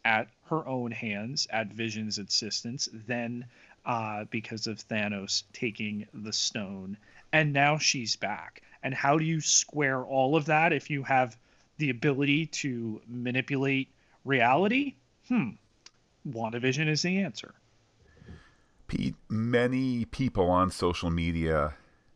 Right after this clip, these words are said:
Speaker 2: gravitated towards the line that they heard from this
Speaker 1: <laughs>
Speaker 2: episode, which is from Hayward, "Half of my astronauts are still up there in space.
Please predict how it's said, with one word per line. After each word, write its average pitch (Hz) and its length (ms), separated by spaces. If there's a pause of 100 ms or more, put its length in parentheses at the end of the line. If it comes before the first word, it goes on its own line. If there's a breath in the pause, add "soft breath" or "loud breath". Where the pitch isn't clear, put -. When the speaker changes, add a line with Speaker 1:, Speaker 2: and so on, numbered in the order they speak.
(180)
Speaker 2:
gravitated 80 720
towards 82 520
the 80 320 (580)
line 90 540
that 92 120
they 90 180
heard 98 580
from - 180
this 135 200
Speaker 1:
<laughs> - 40
Speaker 2:
episode, 120 580 (280 loud breath)
which 104 240
is 85 400
from 95 160
Hayward, 92 500 (360 loud breath)
"Half 117 280
of 104 140
my 95 160
astronauts 98 480
are 82 40
still 95 380
up 92 200
there 87 240
in 78 200
space. - 640